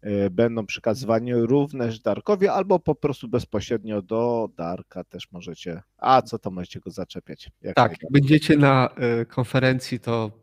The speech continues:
Speaker 2: e, dajcie znać, że oglądacie, że
Speaker 1: Ale,
Speaker 2: byliście
Speaker 1: ale
Speaker 2: i
Speaker 1: nie tylko. Możecie, słuchajcie, przyjechać do Radomia, e, bo w sumie, e, kolejne spotkanie, ja to muszę powiedzieć, to będzie takie nasze ostatnie spotkanie przed otwarciem lotniska w Radomiu.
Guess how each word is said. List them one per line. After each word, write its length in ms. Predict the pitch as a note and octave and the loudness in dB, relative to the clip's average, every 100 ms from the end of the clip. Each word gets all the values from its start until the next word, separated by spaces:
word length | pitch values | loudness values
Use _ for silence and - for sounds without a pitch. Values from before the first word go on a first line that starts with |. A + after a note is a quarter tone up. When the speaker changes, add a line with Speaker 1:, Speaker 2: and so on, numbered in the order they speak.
| _ | _
Speaker 2:
e, 60 | C3 A2 G#2+ G#2+ G#2 _ - | -8 -6 -6 -8 -14 _ -2
dajcie 320 | B2 A#2 A2+ | -2 0 -4
znać, 280 | A2 A#2 A2 | -2 -2 -2
że 140 | G#2 | -4
oglądacie, 520 | G#2 G#2+ G#2+ A#2 - | -4 -4 -2 -2 -2
że 60 | G#2 | 0
Speaker 1:
Ale, 120 | C3 | 2
Speaker 2:
byliście 240 | C#3 A2+ _ - | 2 -2 _ 2
Speaker 1:
ale 180 | C3+ C#3 | 4 4
Speaker 2:
i 40 | |
Speaker 1:
nie 140 | D#3 | 2
tylko. 320 | - F3 C#3 B2+ | 4 4 4 2
Możecie, 440 | C3+ E3 D#3+ E3+ | 2 2 2 0
słuchajcie, 420 | - D#3 C#3+ C#3+ | 0 0 2 0
przyjechać 340 | - D#3 C#3 C3+ | -2 0 2 0
do 160 | C#3 | 0
Radomia, 500 | C#3+ D#3 D#3+ A#2+ F2 | 0 2 2 2 -4
e, 60 | E2+ A#2+ A2 A2+ A#2 A#2 A#2+ A#2+ | -6 -2 0 0 0 0 0 0
bo 200 | A2+ B2+ | 0 0
w 60 | B2 | 0
sumie, 420 | - C#3+ C#3 C#3 - _ - - _ - | -4 -4 -4 -4 -8 _ -20 -20 _ -6
e, 160 | A#2 | -4
kolejne 420 | A#2 C#3+ C#3 D3 C#3+ | 0 0 0 0 -4
spotkanie, 480 | - C3 - A2 | -4 -6 -4 -4
ja 80 | A2 | -6
to 120 | A2 | -8
muszę 320 | A#2+ B2 A2+ G2 | -10 -8 -8 -8
powiedzieć, 600 | G2 F#2 F#2 F2 G#2+ - | -8 -8 -8 -8 -10 -8
to 100 | A#2 | -8
będzie 360 | A#2 A#2 A#2 | -6 -6 -10
takie 300 | - A#2 - | -8 -8 -6
nasze 320 | A#2+ A2+ - | -8 -6 -8
ostatnie 440 | - - C#3 C3+ C3+ | -10 -4 -4 -4 -8
spotkanie 800 | - - - - A2 G#2 A2 B2+ | -10 -10 -8 -4 -4 -4 -8 -8
przed 340 | - - A#2+ B2+ | -6 -4 -4 -4
otwarciem 580 | C3+ - A2+ - B2 B2 | -10 -6 -8 -6 -8 -6
lotniska 520 | C3+ - D#3 - G#2+ | -8 -6 -8 -6 -4
w 60 | |
Radomiu. 540 | G#2 G2 F#2 F#2 F2 | -4 -4 -6 -8 -10